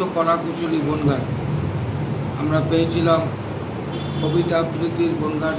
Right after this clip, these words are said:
যারা সত্যিকারের নামী শিল্পী তাদের সেই অনুষ্ঠানে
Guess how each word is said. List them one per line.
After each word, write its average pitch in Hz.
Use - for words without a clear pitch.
যারা 151
সত্যিকারের 165
নামী 156
শিল্পী 151
তাদের 156
সেই 165
অনুষ্ঠানে 156